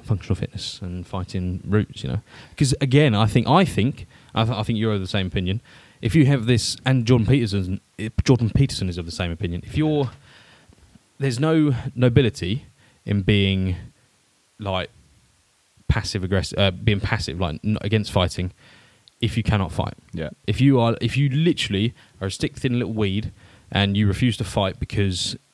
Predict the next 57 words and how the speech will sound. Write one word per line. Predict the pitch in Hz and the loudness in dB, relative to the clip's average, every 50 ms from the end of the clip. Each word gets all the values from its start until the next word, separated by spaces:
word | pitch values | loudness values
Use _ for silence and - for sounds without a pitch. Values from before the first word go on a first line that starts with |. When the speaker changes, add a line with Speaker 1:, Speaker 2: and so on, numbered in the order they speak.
| _ _ _ _ _ _ _ | _ _ _ _ _ _ _
Speaker 1:
you | - 104 | -12 -10
think | - - 107 92 | -8 -6 -6 -6
you're | 95 95 | -4 -2
better | 90 101 90 | -2 -2 0
than | 92 92 | 0 0
everyone, | 95 90 92 92 95 | 0 0 0 0 0
you | 95 92 | 0 0
think | 110 98 87 71 | -2 -2 -2 0
you're | 98 98 | 0 0
above | 90 101 98 92 | 2 0 0 0
fighting, | - - 98 90 90 - 92 92 104 - - - - - - - - _ _ _ _ _ _ _ | 0 0 0 0 -2 -2 -6 -6 -6 -8 -14 -20 -20 -20 -20 -20 -20 _ _ _ _ _ _ _
it's, | - - 104 - - - 104 - - | -4 -2 -2 -2 -2 -4 -6 -4 -2
that's | - 123 - - | -2 0 2 2
not | 135 110 | 4 4
really | 113 113 107 | 4 4 4
the | 98 101 | 4 4
reason | 107 107 95 98 | 4 4 4 2
you're | 92 95 | 2 0
not | 98 - | 0 0
fighting. | - 107 92 85 - | 0 0 0 0 -2
It's | - - | -6 -6
'cause | - 107 | -4 -4
you're | 90 90 | -2 -2
gonna | 87 87 | -2 -2
die | 87 90 85 | 0 0 -2
if | 80 - | -2 -2
you're | 95 90 | -4 -4
gonna | 87 - | -6 -6
fight. | - - 80 - - - _ - | -6 -8 -8 -8 -10 -14 _ -16
Speaker 2:
Yeah. | - - 76 - - - - - - | -14 -14 -14 -16 -18 -18 -14 0 2
Speaker 1:
However, | 107 123 127 117 104 | 4 4 4 4 2
if | 92 101 107 | -2 -2 0
you | 127 151 160 | 2 2 2
are | 135 | 2
an | 131 131 | 0 0
absolute | 143 156 135 - - 139 135 135 - | -2 -4 -4 -2 0 2 2 2 2
animal, | 127 123 107 90 85 87 | 0 0 -2 -2 -4 -8
a | 90 92 - _ | -10 -12 -4 _
beast, | - 139 92 87 92 - - - - - - - _ _ - - _ - _ _ _ - | 0 0 0 -2 -6 -10 -10 -10 -10 -14 -14 -16 _ _ -20 -20 _ -20 _ _ _ 2
and | 123 113 | 4 6
then | 110 107 107 107 | 6 6 6 6
yet, | 107 110 107 - - 120 110 143 - - - | 4 4 2 2 2 4 4 4 4 2 -2
<laughs> | _ _ | _ _
and | - 123 120 113 | 4 4 4 4
you | 107 104 | 2 2
still | - - 151 135 | 2 4 4 4
refuse | 120 - - 113 - | 4 4 2 0 0
to | - | 0
fight, | - - 113 90 98 - - | 2 4 4 4 4 2 0
you're | 113 113 110 110 | 2 2 2 2
in | 101 | 2
control | - 107 98 - - 139 123 120 110 104 | 0 -2 -2 0 2 2 4 4 4 2
of | 95 | 2
your | 101 104 | 2 2
body. | 92 95 92 98 | 2 2 4 4
You | 110 113 110 | 6 6 6
are, | 104 104 101 | 6 6 4